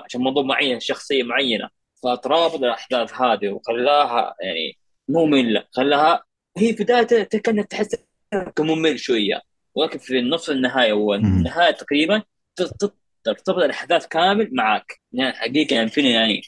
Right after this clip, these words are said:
Speaker 2: أكيد.
Speaker 1: خرافي، يعني، آه، كان تمثيل كله أبدع حرفيًا، كان نص ال-، ال-، الحواري ممتع جدًا وشيق جدًا، يعني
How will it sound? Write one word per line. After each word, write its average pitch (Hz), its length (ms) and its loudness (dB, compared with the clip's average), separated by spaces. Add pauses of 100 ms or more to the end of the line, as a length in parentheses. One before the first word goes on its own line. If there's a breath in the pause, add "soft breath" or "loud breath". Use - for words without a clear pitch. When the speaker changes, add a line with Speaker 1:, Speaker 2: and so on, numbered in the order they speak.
(100)
Speaker 2:
أكيد. - 280 -4 (340)
Speaker 1:
خرافي، 113 480 2 (100)
يعني، 95 180 -4
آه، - 680 0
كان 107 160 0
تمثيل 107 580 2 (240)
كله 151 360 6
أبدع 120 280 0
حرفيًا، 127 640 0 (340)
كان 113 120 0
نص 139 240 -2
ال-، 85 160 -8
ال-، 57 580 -2
الحواري 117 720 2 (160)
ممتع - 840 -4
جدًا 117 460 -4
وشيق 110 640 0
جدًا، 123 280 -2
يعني 104 440 -2